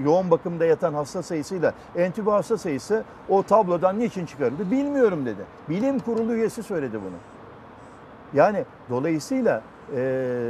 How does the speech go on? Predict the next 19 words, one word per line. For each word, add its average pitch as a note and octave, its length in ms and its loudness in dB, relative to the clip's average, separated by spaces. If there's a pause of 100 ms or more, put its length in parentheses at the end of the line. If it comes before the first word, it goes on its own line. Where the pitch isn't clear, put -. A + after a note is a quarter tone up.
(920)
ciddi G3+ 460 -2
bir F#3 120 0 (280)
test E3 220 0
sayısında F3+ 400 -4
azalma D#3+ 440 2
vardı. F3 380 2 (220)
Fakat E3+ 280 6 (100)
biz E3+ 260 -2 (300)
bir, G#3+ 180 2 (100)
e, C3 680 0
Ağustos'ta D#3+ 640 0
bir E3 60 2
açıklama E3 420 -2
yaptık, B2 280 -2 (160)
e, A2 240 -4
Türk - 160 -14
Tabipleri A#2+ 380 -4
Birliği A#2+ 180 -4
olarak D#3+ 240 -2